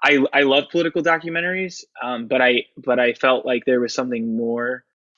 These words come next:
there was something more because of the relationship that Frankie and I had. And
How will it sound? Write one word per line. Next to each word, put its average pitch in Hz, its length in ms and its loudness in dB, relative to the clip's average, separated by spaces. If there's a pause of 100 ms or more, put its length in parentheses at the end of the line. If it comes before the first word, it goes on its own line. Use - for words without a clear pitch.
(140)
there 131 80 2
was 127 120 2
something 143 280 4
more 135 260 6
because 127 480 0
of 135 40 0
the 123 80 2
relationship 117 540 0
that 117 160 -4
Frankie 117 220 -4
and 113 100 -2
I 110 80 0
had. 147 400 2
And 123 260 -14